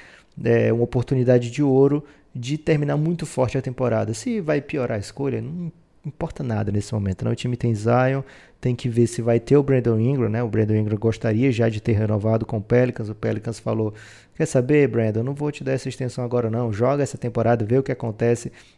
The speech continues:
E ele jogou o suficiente pra ganhar um salário máximo, né? Agora, é, o Pelicans vai tentar,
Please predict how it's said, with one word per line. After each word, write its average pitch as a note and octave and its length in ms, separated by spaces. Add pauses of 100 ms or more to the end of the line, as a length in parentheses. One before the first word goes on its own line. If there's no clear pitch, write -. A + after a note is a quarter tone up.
(120)
E A2+ 140
ele A#2 200
jogou A2+ 500
o A#2 60
suficiente A2+ 520
pra A#2 140
ganhar A2+ 180
um A2+ 40
salário A#2 300
máximo, A2 440
né? G#2+ 120
Agora, G#2 340 (380)
é, G#2 360
o G2+ 100
Pelicans G#2+ 420
vai G#2+ 140
tentar, A2+ 500